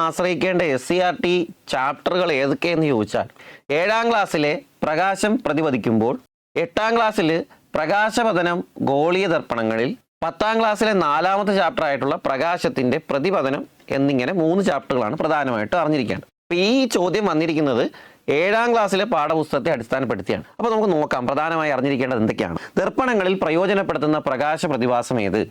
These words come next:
പഠിക്കണ്ട, ഞാൻ പറയുന്നത് കേട്ടാ മതി. ഒരു ദർപ്പണമുണ്ട്, ആ ദർപ്പണത്തിൽ പ്രകാശം പോയി തട്ടുന്നുണ്ട്,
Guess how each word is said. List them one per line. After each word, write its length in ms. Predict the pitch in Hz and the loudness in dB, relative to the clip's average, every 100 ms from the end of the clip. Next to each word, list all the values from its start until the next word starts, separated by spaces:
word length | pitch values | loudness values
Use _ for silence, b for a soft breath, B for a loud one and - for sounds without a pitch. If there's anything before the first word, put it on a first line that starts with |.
| - b b 160 | -8 b b -4
പഠിക്കണ്ട, 340 | 160 156 120 123 | -2 -2 -2 -2
ഞാൻ 100 | 139 | -2
പറയുന്നത് 280 | 135 143 139 | -2 -2 -2
കേട്ടാ 220 | 127 123 123 98 | -2 -2 -2 -2
മതി. 140 | - B B - | -4 B B -2
ഒരു 80 | 196 156 | 0 2
ദർപ്പണമുണ്ട്, 580 | 147 - 180 117 98 127 220 B B 160 | 0 0 0 0 0 0 -4 B B -2
ആ 20 | 202 180 | 0 0
ദർപ്പണത്തിൽ 440 | 175 196 185 190 151 | 0 -2 -2 -2 0
പ്രകാശം 400 | 147 160 180 156 | 0 0 0 0
പോയി 100 | 151 143 | 0 -2
തട്ടുന്നുണ്ട്, 520 | 113 - 156 107 95 | -2 0 0 2 2